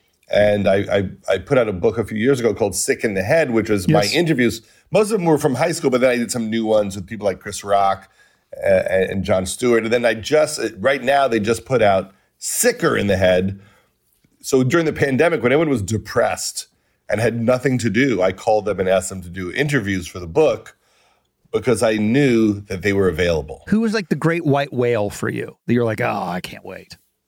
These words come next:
Speaker 1: The one that meant the most, by far, Letterman,
Speaker 2: Mm-hmm.
Speaker 1: because, you know, when I was a young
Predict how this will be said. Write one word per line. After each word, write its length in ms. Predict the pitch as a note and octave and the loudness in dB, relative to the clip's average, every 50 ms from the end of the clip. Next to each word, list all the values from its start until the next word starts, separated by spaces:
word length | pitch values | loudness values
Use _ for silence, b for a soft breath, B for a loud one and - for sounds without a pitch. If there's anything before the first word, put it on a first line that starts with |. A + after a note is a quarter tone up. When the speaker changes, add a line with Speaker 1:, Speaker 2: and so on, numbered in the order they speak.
| _ _ - - - _ - | _ _ -20 -20 -20 _ -4
Speaker 1:
The 100 | A2+ G#2 | -2 0
one 720 | G2+ G2 F#2 F#2+ G#2+ A#2+ B2 B2+ C3 C3+ C#3 C#3+ C#3 - | 0 0 2 2 4 4 4 4 2 2 2 0 0 -2
that 340 | - - G2 G#2+ G#2 G2+ G2 - - _ _ _ - | -4 -2 0 0 0 0 -4 -8 -18 _ _ _ -6
meant 320 | G2 F#2 F#2+ F#2+ G2 G2 | -2 0 0 0 0 -2
the 80 | - G#2+ | -2 -2
most, 580 | F#2+ F2 D#2+ D2+ D2 C#2+ D2 - - - - - _ _ _ _ _ _ _ _ _ _ - | 0 0 -2 -2 -4 -6 -8 -12 -14 -16 -18 -18 _ _ _ _ _ _ _ _ _ _ -2
by 260 | A2+ A#2 A#2+ A#2+ A#2 | 0 0 0 0 -2
far, 720 | - - - - A2 G2+ F#2+ F2 E2 D#2 D2+ D#2+ D#2+ D#2 b b b b b b b b b b b - | -4 -4 -2 0 2 2 2 0 0 -2 -2 -4 -4 -6 b b b b b b b b b b b -4
Letterman, 560 | - G2+ A#2 A#2+ A2 G2+ F#2 E2 D2 B1+ C#2 - | 0 2 2 2 2 0 0 -2 -4 -4 -4 -2
Speaker 2:
Mm-hmm. 360 | A2 F#2+ G2 G#2+ A2+ B2 C3+ | 0 2 4 4 4 4 2
Speaker 1:
because, 600 | G#2 E2+ - - G#2+ G2 F#2+ F#2 F2 E2 D#2+ F2 | 0 -4 -4 0 0 2 2 2 0 -2 -4 -2
you 80 | G2 | -2
know, 80 | F#2 F2 | 0 0
when 140 | E2+ F2+ F2 | 0 0 2
I 120 | F2 G2 G#2+ | 2 2 2
was 200 | A#2 A2 - A#2 | 2 0 0 0
a 40 | |
young 380 | G#2+ G2+ G2+ F#2+ F#2 F#2 F#2+ | 2 2 2 2 0 -2 -4